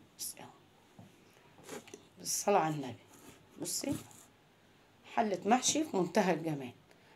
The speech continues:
تعملي ايه بقى؟ الحلة دي بتحطيها على نار هادية جدًا وتسيبيها لحد، خلي بالك ده كله بيبقى تلج، وبتبقى الخضار ده شارب مية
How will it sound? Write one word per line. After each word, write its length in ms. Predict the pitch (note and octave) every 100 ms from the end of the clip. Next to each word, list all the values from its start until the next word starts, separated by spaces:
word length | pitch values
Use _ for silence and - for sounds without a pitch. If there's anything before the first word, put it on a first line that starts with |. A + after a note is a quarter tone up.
| -
تعملي 380 | F3+ G3 C#4 G#3
ايه 160 | A3
بقى؟ 280 | G3+ G3 F#3+ - _ - - - - - - -
الحلة 340 | - C#4+ D4+
دي 120 | G#3
بتحطيها 420 | B3+ B3+ B3 - A3+
على 220 | F#3+ F3
نار 360 | F#3 A3+ A#3 G3+
هادية 580 | D3+ G#3 E3 D#3 D3+ - - _ _ - F3
جدًا 460 | A#3+ - D3 C#3+ - - - _ - - - - - - G#3
وتسيبيها 460 | G3+ - A3+ D4
لحد، 420 | B3 A3+ B3+ C4
خلي 300 | G#3+ A#3+ A3
بالك 320 | G#3 A#3+ B3+ F#3+
ده 120 | A3
كله 280 | A3 A3+ A3
بيبقى 300 | G3+ F3+ D3+
تلج، 300 | G#3 G3 D3+ - - - - - - - -
وبتبقى 500 | - D#3+ B3 A#3+ D#3+ - -
الخضار 600 | F#3 F3 E3 F#3 F3+ C#4
ده 260 | B3 C4 D#4
شارب 420 | C#4+ B3 A#3 A#3
مية 440 | G3+ G#3 F3+ D#3